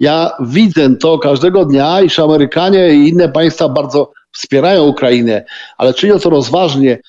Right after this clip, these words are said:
czyli w taki sposób, aby nie rozpętać tej wojny na całą Europę, na świat.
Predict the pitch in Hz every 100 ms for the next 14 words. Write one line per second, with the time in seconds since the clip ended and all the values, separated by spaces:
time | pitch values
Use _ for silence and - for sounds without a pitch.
0 | - - 123 170 170 160 - 156 143 185
1 | 185 - - - 139 147 156 147 - 202
2 | 202 180 - 160 135 151 185 190 170 147
3 | - 180 175 156 160 160 151 147 - 147
4 | 104 -